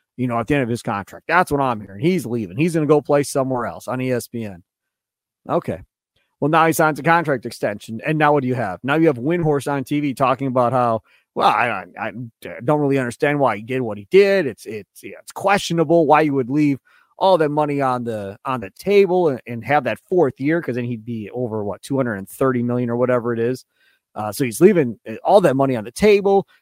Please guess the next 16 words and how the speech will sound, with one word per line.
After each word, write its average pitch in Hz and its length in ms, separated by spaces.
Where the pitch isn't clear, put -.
and 131 140
now 151 160
you 160 160
don't 147 160
really 135 260
leave 139 220
yourself 120 400
an 104 80
out 190 300
where 139 140
you 127 120
could, 151 200
you 131 120
had 170 360
some 175 260
leverage 165 560